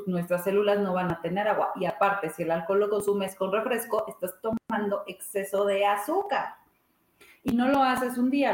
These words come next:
lo haces cuatro días de siete días. Entonces, todo eso se va acumulando. Entonces, súmalo al año, súmalo a los dos años, a los tres, a los cinco.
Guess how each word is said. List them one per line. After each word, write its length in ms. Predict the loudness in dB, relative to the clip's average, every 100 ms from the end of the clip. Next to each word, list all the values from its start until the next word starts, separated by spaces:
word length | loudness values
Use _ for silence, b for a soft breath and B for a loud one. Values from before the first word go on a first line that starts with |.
| 0
lo 140 | 2
haces 260 | 2 2 -2 -4 -14 _ _ _ _
cuatro 360 | 0 2 2 2
días 320 | 2 2 0
de 100 | -2
siete 360 | -4 -4 -2 -4
días. 280 | -2 -4 -6 -18 -14
Entonces, 420 | -12 -10 -12 -8
todo 200 | -2 0
eso 200 | 0 -2
se 120 | -4 -2
va 100 | -2
acumulando. 580 | -2 -2 0 -2 -4
Entonces, 380 | -6 -4 -4 -2
súmalo 480 | 0 2 4 2 2
al 160 | 2 2
año, 480 | 2 2 2 -2 -4
súmalo 320 | -4 -2 0
a 20 | 0
los 220 | 0 -2
dos 160 | -2 -2
años, 420 | -2 -2 -6 -4
a 40 |
los 220 | -2 0
tres, 180 | 0 0
a 80 | -2
los 160 | -4 -8
cinco. 220 | -14